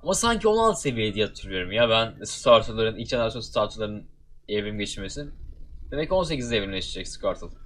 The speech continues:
Öyle hatırlıyordum. Ama birisi bana, e, başlangıç Pokemon'ları ilk jenerasyon için on altı seviye demişti. Yalan söylemiş o zaman. Super Repel geldi. Ya bu Repel'lar ne işe yarıyor öğrendim.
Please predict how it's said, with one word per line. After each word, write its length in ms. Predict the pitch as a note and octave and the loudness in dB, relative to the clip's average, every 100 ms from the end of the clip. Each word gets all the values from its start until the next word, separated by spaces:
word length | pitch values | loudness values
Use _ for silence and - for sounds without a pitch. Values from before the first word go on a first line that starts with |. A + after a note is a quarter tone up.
| - - - - | -14 -14 -12 0
Öyle 180 | C#3 D#3+ | 6 6
hatırlıyordum. 520 | D3 A#2+ B2 D#3+ E3+ - - - - | 6 0 -2 -2 -8 -14 -18 -18 -6
Ama 180 | - C#3+ | 0 2
birisi 240 | D3 C#3+ | 2 2
bana, 380 | D3 D3+ E3+ - - A2 G#2+ | 2 2 0 -2 -10 -16 -8
e, 380 | A#2+ A#2 A#2 A2+ | -2 0 0 4
başlangıç 400 | A#2 A#2 C#3 C#3 | 4 4 2 -2
Pokemon'ları 640 | C3+ C#3+ C3 B2+ B2+ C3 - - - - - - - - | -6 -4 -4 -4 -4 -6 -8 -18 -20 -20 -20 -20 -20 -10
ilk 140 | C3 | -4
jenerasyon 400 | C#3+ C3+ A#2+ C#3+ | 0 4 2 2
için 280 | A#2+ A2+ D3 | -6 -6 -8
on 240 | - C#3 C3 | -4 0 0
altı 160 | B2 | 0
seviye 240 | A#2+ G#2 G2 | -2 0 0
demişti. 380 | G2 F2+ - D#3 - - - - | -2 -6 -12 -14 -20 -20 -16 -4
Yalan 200 | G#2 G#2 | 0 0
söylemiş 300 | - F2 E2 | -2 -8 -8
o 40 | |
zaman. 180 | E2+ D#2+ - - - - - - - _ _ _ - - - - - - - - - - - - - - - - - - - - - - - - - | -14 -14 -18 -20 -20 -20 -20 -20 -20 _ _ _ -20 -16 -16 -16 -20 -20 -20 -20 -20 -18 -18 -14 -12 -12 -14 -14 -12 -12 -12 -12 -12 -10 -10 -10 -8
Super 720 | - - - G3+ E3+ F#3 D3+ | -4 -2 0 0 2 2 6
Repel 320 | D3 D#3+ F3 | 4 4 2
geldi. 460 | D3 B2+ A2+ D3 D3 - | 6 8 8 2 -2 2
Ya 220 | C3 C3 | 2 6
bu 60 | |
Repel'lar 440 | F#3+ G3 F#3+ G3 F#3+ | 4 4 6 4 6
ne 80 | G3+ | 2
işe 180 | - | 2
yarıyor 340 | F3+ F3+ F#3+ - | 0 2 2 2
öğrendim. 540 | D#3 D#3 F#3 F3+ D#3+ | 2 4 4 4 -2